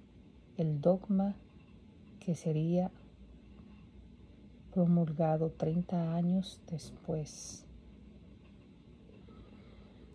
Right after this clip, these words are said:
Ocho de diciembre del mil ochocientos cincuenta y cuatro, el Papa Pío nueve promulga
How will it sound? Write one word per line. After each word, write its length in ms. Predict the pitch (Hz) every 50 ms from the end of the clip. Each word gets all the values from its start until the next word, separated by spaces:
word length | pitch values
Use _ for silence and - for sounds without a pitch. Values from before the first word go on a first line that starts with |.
| - - - - - - - - - - - - - - -
Ocho 340 | 175 185 190 185 - 208
de 300 | 180 185 175 170 165 - 180
diciembre 760 | 185 180 156 143 - - - 180 190 208 214 208 202 - 208 180
del 180 | 175 165 160
mil 300 | 156 156 160 175 185 214 -
ochocientos 840 | 180 170 156 - 160 143 - - 175 180 185 190 185 - - 180 -
cincuenta 580 | - 170 160 151 - 160 165 170 170 - 180
y 60 | 175
cuatro, 580 | 175 - - 151 135 135 135 - - - 160 - - - - - - - - - - - - - - -
el 160 | 190 170 156 -
Papa 460 | - - 160 156 - 175 160 - -
Pío 460 | - 175 175 180 180 180 185 185 180 - - - - - - - - - - - - - - - -
nueve 560 | 190 175 160 160 165 185 190 196 208 214 233 233 - - - - - - - - -
promulga 720 | - 170 160 151 156 156 160 170 180 190 190 185 202 214